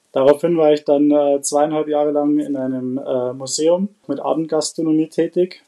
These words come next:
noch als Patissier, aber durfte auch dann schon sehr viel mitkochen. Und dann, äh, kam dann die entscheidende Phase, dass ich gesagt hab, hey, jetzt, äh, will ich nochmal unbedingt, äh,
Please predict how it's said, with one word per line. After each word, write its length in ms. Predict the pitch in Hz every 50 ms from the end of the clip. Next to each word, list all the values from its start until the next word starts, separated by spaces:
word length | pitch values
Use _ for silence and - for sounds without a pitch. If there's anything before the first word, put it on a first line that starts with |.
| _ _
noch 400 | - - - - 143 143 143 -
als 260 | 143 135 123 - -
Patissier, 680 | - 143 143 - 185 170 - - 170 175 180 185 185 - _ - - - -
aber 380 | 135 131 135 131 131 131 131
durfte 340 | 131 147 147 143 - 151 143
auch 120 | 143 135
dann 180 | - - 147 131
schon 180 | 135 151 139 131
sehr 220 | 131 - 139 131
viel 160 | - - 135
mitkochen. 680 | 147 170 - - - 185 185 180 - 185 180 190 185 - _
Und 360 | _ - 147 131 135 131 - 139
dann, 240 | 135 135 139 143
äh, 500 | 143 143 143 143 139 139 139 139 139 139
kam 260 | 135 - 143 143 143 143
dann 200 | 143 139 143 139
die 100 | 135 139
entscheidende 520 | 135 127 - 143 135 139 139 143 135 127
Phase, 420 | - - 143 147 151 147 156 147
dass 100 | 135 131
ich 120 | 131 127 127
gesagt 280 | - - 139 131 -
hab, 100 | - 131
hey, 220 | 123 139 143 156 151 - _ _ _ _ _ _ _ _ _ -
jetzt, 360 | - 135 131 - - - -
äh, 320 | 147 143 139 135 135 135
will 140 | 147 147 151
ich 160 | 151 147 -
nochmal 320 | 151 143 135 135 143 135 143
unbedingt, 540 | 147 143 143 143 143 139 139 139 139 -
äh, 260 | 147 135 131 131 131